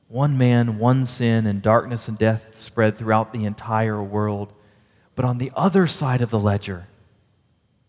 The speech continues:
by one man, how many sins were forgiven? It says here, "many trespasses." There's this contrast between one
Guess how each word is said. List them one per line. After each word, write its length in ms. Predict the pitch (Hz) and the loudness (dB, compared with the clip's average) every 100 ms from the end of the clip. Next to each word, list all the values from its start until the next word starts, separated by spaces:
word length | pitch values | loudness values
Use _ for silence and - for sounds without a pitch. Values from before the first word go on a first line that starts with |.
| _ _ _ _ _ _ _ _ _ _ _ | _ _ _ _ _ _ _ _ _ _ _
by 120 | 110 | -10
one 420 | 110 113 143 139 | -8 0 0 2
man, 560 | 131 131 127 110 95 92 - _ _ _ _ | 4 6 6 4 0 -6 -14 _ _ _ _
how 240 | - 147 | 0 4
many 300 | 160 143 135 | 6 4 4
sins 600 | 120 - 143 135 127 110 | -2 -2 0 0 -2 -6
were 120 | 117 | -6
forgiven? 680 | 110 113 107 117 110 95 92 - _ _ _ _ _ _ _ _ | -6 -6 0 0 0 -4 -8 -20 _ _ _ _ _ _ _ _
It 100 | - | -20
says 300 | - 123 117 | -10 -8 -8
here, 480 | - 120 110 104 98 _ _ - | -6 -2 -2 -2 -6 _ _ -14
"many 460 | 107 123 131 123 107 | -2 2 2 2 -2
trespasses." 1040 | - 120 110 - 110 87 - 98 123 - _ _ _ _ _ _ _ _ _ _ _ _ _ _ _ _ _ _ _ _ - | -4 -4 -4 -6 -8 -8 -12 -18 -20 -20 _ _ _ _ _ _ _ _ _ _ _ _ _ _ _ _ _ _ _ _ -8
There's 180 | 113 101 | -8 -8
this 180 | 101 - | -16 -16
contrast 720 | - 131 139 131 113 101 - | -4 0 0 0 -2 -2 -4
between 420 | 120 123 104 95 | -4 -2 -2 -2
one 320 | 110 143 147 | 4 4 4